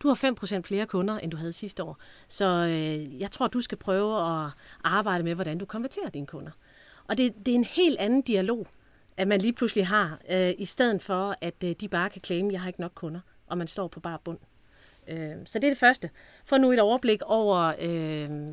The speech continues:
hvad er det for noget data, jeg har, og hvad er det, at jeg mangler? Øh, og, øh, så synes jeg, at, øh, når man så har sine datastrømme på plads, at man har den data, man har brug for,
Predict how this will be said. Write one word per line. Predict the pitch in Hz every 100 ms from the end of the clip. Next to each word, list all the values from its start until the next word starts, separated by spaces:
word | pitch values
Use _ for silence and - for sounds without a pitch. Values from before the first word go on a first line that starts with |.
| 175
hvad | 208
er | 220
det | 254
for |
noget | 202
data, | 202 208 220
jeg | 180
har, | 202 180 -
og | 175
hvad | 175 190
er | 185 175
det, | 190 180 -
at | 151
jeg | 143
mangler? | 139 156 170 _ _ _ _ _ _ _ _ - - - - - -
Øh, | 208 190 180 165 156 - - -
og, | 190 190 185
øh, | 180 170 165 156 151 151 - - - -
så | - 285
synes | - 311 254
jeg, | 202 175 -
at, | 185 208
øh, | 196
når | 196
man | 202
så | 202
har | 262 240
sine | - 208 190
datastrømme | - 208 254 196 - 175 180
på | -
plads, | - 190 208 - - _ - - -
at | 196
man | 185
har | 190 240
den | 226 196
data, | 175 196 202
man | 190 180
har |
brug | - 220 -
for, | 151